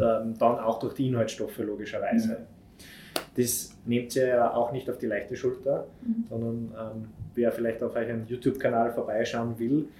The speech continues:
Speaker 1: sieht, ähm, erstens ein paar Rezepte, habe ich gesehen, und,
Speaker 2: Ein paar,
Speaker 1: ähm,
Speaker 2: ja.
Speaker 1: <laughs> ein paar. Und, ähm, man erlebt dich auch ganz lustig in so, ähm,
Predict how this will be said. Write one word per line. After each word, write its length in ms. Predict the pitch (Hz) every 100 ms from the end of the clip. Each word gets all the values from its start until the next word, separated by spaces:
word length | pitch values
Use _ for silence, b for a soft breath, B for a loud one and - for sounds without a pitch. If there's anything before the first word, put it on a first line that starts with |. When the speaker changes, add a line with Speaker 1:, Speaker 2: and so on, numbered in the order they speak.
| B
Speaker 1:
sieht, 320 | - 123 120 - -
ähm, 240 | 113 113 120 -
erstens 280 | 120 127 117
ein 60 |
paar 140 | 123 117
Rezepte, 380 | 120 120 - 120
habe 140 | 123
ich 40 |
gesehen, 300 | 123 123 123 127
und, 240 | 147 135 123 -
Speaker 2:
Ein 40 | -
paar, 260 | 110 113
Speaker 1:
ähm, 80 | 113
Speaker 2:
ja. 280 | 110 - -
Speaker 1:
<laughs> 40 | -
ein 500 | 120 165 135 127 -
paar. 420 | 135 147 147 - B B
Und, 440 | - 117 131 131 -
ähm, 440 | 147 127 127 131 127
man 120 | 143 139
erlebt 280 | 135 135
dich 120 | 139 135
auch 160 | 131
ganz 180 | 135 123
lustig 500 | 131 - 156 156 - -
in 80 | 131
so, 360 | - 127 123 -
ähm, 320 | 117 117 120